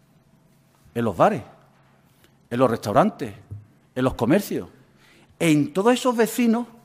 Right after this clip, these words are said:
de Arcos y fuera de Arcos y arcenses por toda España que día a día han dicho no al derribo del paseillo, no al derribo del arco. Porque, entre otras cosas, ese arco, aunque parezca una tontería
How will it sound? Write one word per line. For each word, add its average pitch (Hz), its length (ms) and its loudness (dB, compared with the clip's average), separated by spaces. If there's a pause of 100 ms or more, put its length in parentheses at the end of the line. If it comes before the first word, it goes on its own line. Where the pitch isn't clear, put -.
(500)
de 131 220 2
Arcos 175 580 -2
y 175 140 -2
fuera 247 340 2
de 220 140 2
Arcos 226 360 2
y 156 80 0
arcenses 156 680 2
por - 320 0
toda 220 140 2
España 233 680 -6
que 151 140 2
día 196 180 6
a 220 40 4
día 220 180 6
han 190 140 4
dicho 214 420 -2
no 180 480 -2
al 151 160 -2
derribo 175 480 -2 (320)
del 131 240 0
paseillo, 156 640 -2
no 156 360 0
al 135 140 0
derribo 127 380 0 (320)
del 123 200 -4
arco. 160 340 -4 (1300)
Porque, 147 280 2
entre 135 240 0
otras 269 160 0
cosas, 247 380 -2 (100)
ese 220 300 4
arco, 147 360 4 (720)
aunque 151 300 2
parezca 233 340 0
una 208 140 -4
tontería 156 520 -8